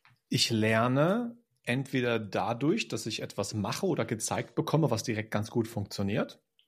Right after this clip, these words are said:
Meiner Überzeugung nach werde ich dann das ganz okay, vielleicht durchschnittlich, vielleicht ein bisschen besser können.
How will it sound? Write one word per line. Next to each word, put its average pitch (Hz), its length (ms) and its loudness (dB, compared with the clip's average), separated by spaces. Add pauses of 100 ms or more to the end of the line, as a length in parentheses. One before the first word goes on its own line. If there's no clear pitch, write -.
(300)
Meiner 117 380 4
Überzeugung 147 580 2
nach 127 300 0
werde 117 200 2
ich 117 160 -6
dann 110 280 2
das 101 220 -4
ganz 110 380 -4
okay, 127 400 -2
vielleicht 110 400 -2
durchschnittlich, 143 500 2
vielleicht - 280 -4
ein 107 40 -6
bisschen 104 200 -4
besser 107 260 2
können. 135 520 0